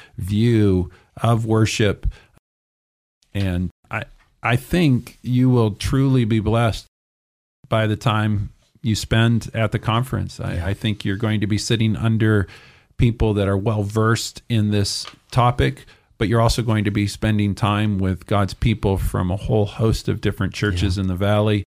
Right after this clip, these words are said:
Speaker 1: Um, there'll be wonderful resources available to, to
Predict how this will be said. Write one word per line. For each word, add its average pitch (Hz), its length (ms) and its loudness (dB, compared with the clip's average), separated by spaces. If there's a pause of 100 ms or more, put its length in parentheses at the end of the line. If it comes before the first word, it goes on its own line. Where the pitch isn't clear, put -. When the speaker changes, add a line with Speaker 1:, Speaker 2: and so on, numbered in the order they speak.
(260)
Speaker 1:
Um, 87 180 -4
there'll 87 120 0
be 90 260 0
wonderful 107 500 0
resources 104 760 -2
available 104 640 0
to, 90 340 -4 (560)
to 87 260 -2